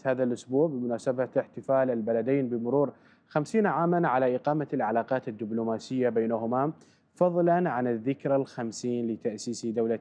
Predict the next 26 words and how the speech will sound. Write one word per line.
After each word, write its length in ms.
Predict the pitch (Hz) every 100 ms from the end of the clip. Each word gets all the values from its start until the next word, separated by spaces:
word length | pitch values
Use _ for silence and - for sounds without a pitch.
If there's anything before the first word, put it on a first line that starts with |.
| 113
الإمارات. 440 | 110 107 107 98 - _ _ _ _ _
وقال 340 | 135 127 190 185
عمر 320 | 156 160 156
سيف 280 | 135 151 131
غباش 480 | 120 135 139 139 127
مساعد 520 | 113 139 135 131 127
وزير 380 | 117 110 127 120
الخارجية 680 | - 117 110 104 113 107
والتعاون 580 | 95 98 - 113 123 117
الدولي 400 | 110 120 110 98
للشؤون 400 | 95 - 123 127
الثقافية 640 | 113 120 - 107 131 107 87 _ _ _ _
والدبلوماسية 880 | 110 113 110 110 120 120 113 151 151
العامة 480 | 143 135 175 147 143 - _ _ 214
أن 100 | 233
إقامة 400 | 220 233 233 220
الأسبوع 520 | 208 165 - 196 196
الإماراتي 720 | 170 156 156 151 147 165 165 180
الهولندي 640 | 139 139 131 101 92 92
الذي 260 | 101 113
يجمع 420 | 135 127 123 123 120 -
كبار 320 | 139 165 170
المسؤولين 800 | 156 135 131 156 156 139 101 92
من 80 | 101
الحكومة 560 | 104 - - 143 110
والمجتمع 640 | 98 135 156 135 156 143